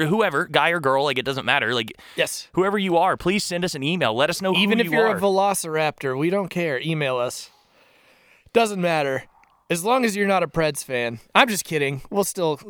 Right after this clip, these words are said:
Speaker 2: you, we'll still read your email, Preds fan, if you are a
Speaker 1: I mean,
Speaker 2: Preds
Speaker 1: what,
Speaker 2: fan.
Speaker 1: I mean, what, what, what can't you say to us that, oh, I fucked up that line already.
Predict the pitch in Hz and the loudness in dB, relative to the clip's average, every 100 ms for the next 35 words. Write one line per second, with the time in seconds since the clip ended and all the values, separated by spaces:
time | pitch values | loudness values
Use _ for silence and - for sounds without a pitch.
0 | 107 202 202 202 208 190 - 185 156 139 | -6 -4 -4 0 0 0 -2 0 0 0
1 | 147 143 143 135 135 131 131 - 139 - | -2 -2 -2 -2 0 0 0 0 -2 -2
2 | 139 135 139 117 135 143 139 139 143 156 | -4 -4 -4 -6 -4 0 0 0 0 2
3 | 170 147 170 165 151 - - 147 156 156 | 2 2 0 -2 -2 -10 -2 0 0 0
4 | 180 151 185 120 170 175 - 185 175 170 | 0 2 0 0 -2 -2 -4 -4 -4 -8
5 | - 170 165 156 139 131 _ - 175 147 | -6 -4 -2 -2 -6 -10 _ -12 -4 -2
6 | 131 - - - 131 120 - 127 104 - | -2 -6 -14 -6 -4 -2 0 0 0 0
7 | 117 - 107 104 110 110 107 107 107 | -2 -2 -4 -2 0 0 0 0 -2